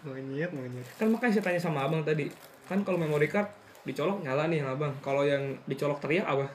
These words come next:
Speaker 1: <laughs> Bocah.
Speaker 2: Bocah. Bukan orang Jepang.
Speaker 1: Bukan namanya gundu nggak, gundu?
Speaker 2: Hah?
Speaker 1: Gundu.
Speaker 2: Gua dulu
Speaker 1: Lereng,
Speaker 2: gundu.
Speaker 1: lereng.
Speaker 2: Nggak main, cuman gua nonton.
Speaker 1: Dih, nggak bisa main lu ya?
Speaker 2: Motor gua jelek, Tok. <laughs> Seriusan.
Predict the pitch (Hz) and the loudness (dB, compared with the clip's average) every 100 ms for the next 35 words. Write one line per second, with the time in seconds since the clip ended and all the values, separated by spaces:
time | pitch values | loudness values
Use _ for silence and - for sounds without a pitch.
0 | 196 233 214 285 - 233 285 175 165 233 | 0 4 6 4 4 4 8 8 10 10
1 | 226 208 151 170 - 214 - - - - | 8 6 2 -4 -6 -12 -12 -16 -20 -20
2 | - - - - - - - - - 147 | -20 -20 -20 -20 -20 -20 -20 -10 -2 0
3 | 147 160 165 135 - - - - 151 196 | 0 -2 -2 -2 -2 -6 -16 -12 -4 0
4 | 190 208 180 180 208 135 151 147 - - | 2 2 4 4 2 0 -2 -4 -6 -18
5 | - - - 247 - - 143 151 - - | -20 -14 -2 -2 -4 -8 -4 -2 -4 -10
6 | 143 - - 156 185 208 202 180 196 226 | -14 -14 -4 -2 2 2 4 2 4 2
7 | - - - - - - - - - 143 | 2 -6 -20 -20 -20 -20 -20 -20 -14 2
8 | 151 175 214 202 214 208 208 202 175 147 | 4 4 2 2 0 2 2 2 0 -2
9 | - - 165 - - - - 123 135 165 | -6 -10 -8 -8 -12 -20 -12 -8 -4 -2
10 | 147 123 - 160 190 202 208 233 - 196 | -2 -4 -6 0 2 4 4 2 2 -4
11 | - - 392 392 - - 240 262 226 190 | -4 6 6 6 -6 -4 0 2 2 0